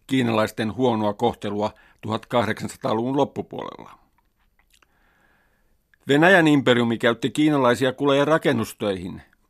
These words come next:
Näitä työskenteli Siperiassa, mutta kuleja oli myös rakentamassa linnoituksia Helsingissä tuhat yhdeksänsataaluvun alussa. Se, että englantilaiset ja ranskalaiset toivat runsaasti joukkoja siirtomaistaan taistelemaan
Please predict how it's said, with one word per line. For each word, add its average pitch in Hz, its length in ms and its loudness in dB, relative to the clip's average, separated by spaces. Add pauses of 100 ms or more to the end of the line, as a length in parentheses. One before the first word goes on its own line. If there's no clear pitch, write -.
(640)
Näitä 135 280 2
työskenteli 135 580 -2
Siperiassa, 135 840 -2 (460)
mutta - 260 -4
kuleja 123 420 0
oli 123 140 -2
myös 190 220 -4
rakentamassa 135 640 0
linnoituksia 123 720 -2
Helsingissä 110 680 -4 (320)
tuhat 120 240 -6
yhdeksänsataaluvun 120 800 -4
alussa. 113 480 -4 (1700)
Se, 165 360 2 (420)
että 123 280 4
englantilaiset 120 680 4
ja 120 80 2
ranskalaiset 117 680 2
toivat 120 280 0
runsaasti 123 560 0
joukkoja 131 420 2
siirtomaistaan 110 880 -2
taistelemaan 110 720 0